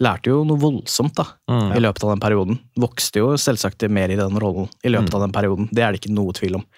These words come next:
Speaker 1: i
Speaker 2: Nei.
Speaker 1: forhold til alle andre måneder.
Speaker 2: Mm.
Speaker 3: Sant.
Speaker 1: Eh, så har man jo, man har jo en veldig fin gjeng av spillere.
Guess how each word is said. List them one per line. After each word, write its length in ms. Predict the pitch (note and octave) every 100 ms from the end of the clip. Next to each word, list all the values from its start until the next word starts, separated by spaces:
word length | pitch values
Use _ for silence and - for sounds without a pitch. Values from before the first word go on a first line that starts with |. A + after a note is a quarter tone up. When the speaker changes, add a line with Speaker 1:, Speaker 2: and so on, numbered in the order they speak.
| _
Speaker 1:
i 40 | B2
Speaker 2:
Nei. 60 |
Speaker 1:
forhold 160 | A#2 A2+
til 80 | A2
alle 120 | G#2+
andre 180 | G2 F#2+
måneder. 400 | G2 F#2+ - A#2 - _ _ _
Speaker 2:
Mm. 140 | G2+ F2
Speaker 3:
Sant. 140 | D#2+
Speaker 1:
Eh, 180 | G#2+ G#2+
så 140 | A2
har 180 | A2 A2
man 160 | G2 G2+
jo, 160 | B2 C3+ - _ - - - - _
man 120 | -
har 260 | A#2+ G2+ E2+
jo 80 | F#2+
en 60 | G#2
veldig 200 | F#2 F2+
fin 160 | G2+
gjeng 200 | F#2 F#2 - - _ _ -
av 100 | A2
spillere. 360 | F#2+ G#2+ E2 D#2+